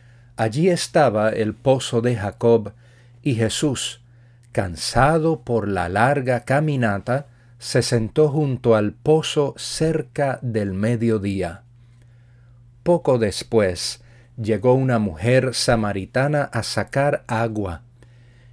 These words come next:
y Jesús le dijo, "Por favor, dame un poco de agua para beber". Él estaba solo en ese momento, porque sus discípulos habían ido a la aldea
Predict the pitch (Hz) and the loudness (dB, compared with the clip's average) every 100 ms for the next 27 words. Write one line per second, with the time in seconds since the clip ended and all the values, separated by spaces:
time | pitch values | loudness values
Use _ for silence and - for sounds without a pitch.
0 | - 160 127 135 - 190 - 139 123 110 | -6 -2 0 0 0 -2 0 0 2 2
1 | 110 - 95 - - - - - - - | -2 -2 -8 -8 -20 -20 -20 -20 -20 -20
2 | - - 135 113 104 92 120 143 95 - | -20 -4 -2 -2 -2 4 4 4 0 -14
3 | - - - 123 143 175 175 165 - 147 | -20 -20 -10 2 2 4 2 0 2 2
4 | 147 165 156 135 117 110 117 123 120 113 | 4 0 2 2 2 0 0 0 0 0
5 | 98 98 107 143 110 - - - - - | 0 -2 0 0 -2 -12 -20 -20 -20 -20
6 | - - - - - - - - - - | -20 -20 -20 -20 -20 -20 -20 -20 -20 -20
7 | _ _ - 131 139 151 156 - 104 - | _ _ -6 0 2 2 0 -2 -6 -2
8 | 131 127 123 117 - 139 123 107 104 117 | 2 4 2 0 -2 2 4 4 0 -2
9 | 101 113 127 - 123 113 98 92 107 147 | -2 0 0 2 2 2 0 -2 0 0
10 | 131 - 104 104 - - - - - 147 | -2 -4 -6 -6 -18 -20 -20 -18 4 4
11 | 127 135 143 127 135 117 175 - 160 147 | 6 2 2 2 2 2 -2 0 2 2
12 | 113 120 120 151 139 143 143 139 117 107 | 2 2 2 2 2 0 2 4 4 4
13 | 101 101 123 156 151 139 | 0 0 2 2 2 -2